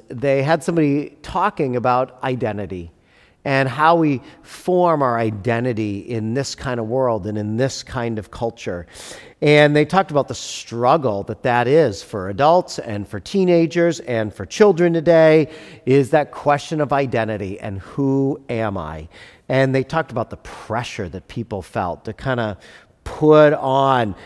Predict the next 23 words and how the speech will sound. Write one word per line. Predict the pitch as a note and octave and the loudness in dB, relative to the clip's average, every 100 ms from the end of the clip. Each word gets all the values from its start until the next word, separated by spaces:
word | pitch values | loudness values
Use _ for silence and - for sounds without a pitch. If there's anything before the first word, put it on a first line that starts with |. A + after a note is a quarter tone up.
| - | -6
kind | D3 | -2
of | B2+ | 0
this | A#2 - - - _ B2 | -2 -6 -16 -20 _ 4
outward | C#3+ F3 D#3+ C#3+ C#3 B2 | 4 4 0 0 2 0
appearance | - - C3 C3+ A#2+ F#2 | -6 -6 -2 0 0 -4
of | - | -12
a | G2+ | -12
certain | - D#3 F#3 D3+ | -4 -4 -4 -8
kind | C#3+ C#3+ | -6 -2
of | A#2+ | 0
lifestyle | A#2+ B2+ - B2 G#2 | 0 -2 -4 -4 -4
or | G#2 | -6
a | G2+ | -8
certain | - D#3 D#3 D3+ | -2 0 0 -4
kind | - C#3+ B2 | -8 -6 -4
of | A2 | -2
life, | A#2+ B2 C3 B2+ A2 - - - A#2+ | 0 2 2 2 -2 -8 -20 -12 -10
especially | - - - E3+ E3 D3+ - B2+ A2+ | -8 -12 -6 -4 -2 -4 -6 -4 -2
in | G#2+ G2 | -2 -6
the | |
social | G#2+ - A#2+ - G#2+ | -8 -6 -6 -4 -8
media | G#2 G2+ G2+ G2 | -6 -6 -6 -6
world. | F2 F#2 F2 D#2 | -8 -8 -8 -10